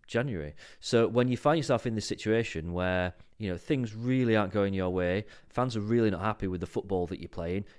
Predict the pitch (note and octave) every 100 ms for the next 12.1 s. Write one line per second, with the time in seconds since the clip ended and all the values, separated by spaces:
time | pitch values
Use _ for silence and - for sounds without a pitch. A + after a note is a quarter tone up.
0 | - G#2+ C#3 G2+ A2 F#2+ F#2+ F2+ A#2+ A#2
1 | - G2 E2+ F#2 F#2 F2 E2+ - - -
2 | G2 A#2+ F2+ F#2+ - - - - A2+ A2
3 | A2+ A2 A#2+ D#3+ - - G2+ G#2 G2+ A#2+
4 | C#3 - G#2 F#2+ E2+ G2 A2+ G2 G#2+ A#2
5 | G2+ F#2 - F2+ F#2+ F#2+ F#2+ F2+ F#2+ F2+
6 | G#2+ - G2 - F#2 F#2 - A#2+ - F2+
7 | F#2 F2 A#2 G#2 G2+ F2 C3 - D#2 E2+
8 | G2+ - - - - A2+ G#2+ G#2+ B1+ C2+
9 | - - - - - A2 - B2+ C#3+ B2
10 | B2 - A2+ A#2 G#2+ G#2+ B2+ B2 G#2+ G2
11 | G2+ A2+ G2+ C3+ B2 G2+ F2+ G2 F#2+ A2
12 | G2+